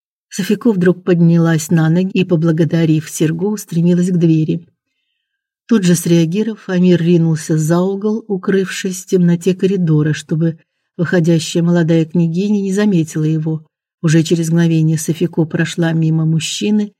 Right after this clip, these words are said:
и направилась по парадной лестнице наверх. Она почти поднялась,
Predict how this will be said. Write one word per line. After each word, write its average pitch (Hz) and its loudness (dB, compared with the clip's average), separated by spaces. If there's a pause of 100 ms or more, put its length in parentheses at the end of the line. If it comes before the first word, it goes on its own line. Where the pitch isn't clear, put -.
(240)
и 180 2
направилась 180 -2
по 175 -6
парадной 165 0
лестнице 180 -2
наверх. 170 -2 (400)
Она 175 2
почти 185 -2
поднялась, 170 -2